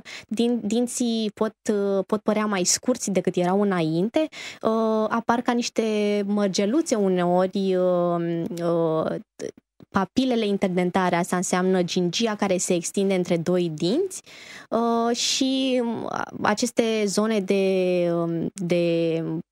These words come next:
gingie proliferată poate să fie foarte moale, buretoasă la, la atingere. Um,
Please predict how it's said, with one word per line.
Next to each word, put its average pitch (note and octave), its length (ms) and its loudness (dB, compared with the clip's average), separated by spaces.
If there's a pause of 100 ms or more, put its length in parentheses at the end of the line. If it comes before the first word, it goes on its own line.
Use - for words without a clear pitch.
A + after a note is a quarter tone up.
(100)
gingie F#3 340 0
proliferată G#3+ 680 0
poate A3+ 220 0
să G3+ 140 -2
fie G#3+ 240 -4
foarte G3 380 0
moale, F3+ 520 0
buretoasă D#3+ 680 0
la, E3 500 -4 (220)
la E3 160 -2
atingere. - 580 -2 (520)
Um, F#3 800 2